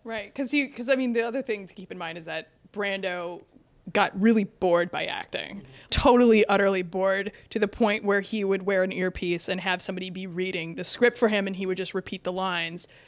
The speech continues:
And then, uh, so obvious, and then also obviously sort of the mind games that he would play, either, acco-, if anyone ever saw the, um,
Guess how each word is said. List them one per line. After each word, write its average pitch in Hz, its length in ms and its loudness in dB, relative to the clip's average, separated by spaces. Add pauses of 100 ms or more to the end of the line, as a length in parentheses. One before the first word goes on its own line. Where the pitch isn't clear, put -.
(320)
And 214 160 2
then, 214 140 2 (100)
uh, 208 180 -2
so 240 180 4
obvious, 233 420 6
and 220 200 4
then 208 80 4
also 208 300 2
obviously 196 440 -2
sort 196 160 -4
of 185 120 -8
the 190 240 -6
mind 262 320 6
games 240 340 6
that 214 120 2
he 208 100 -2
would 196 180 0
play, 180 480 -2 (460)
either, 202 520 0 (140)
acco-, 202 320 0
if 214 100 2
anyone 254 360 6
ever 220 160 6
saw 208 280 6
the, 196 280 4
um, 175 480 -4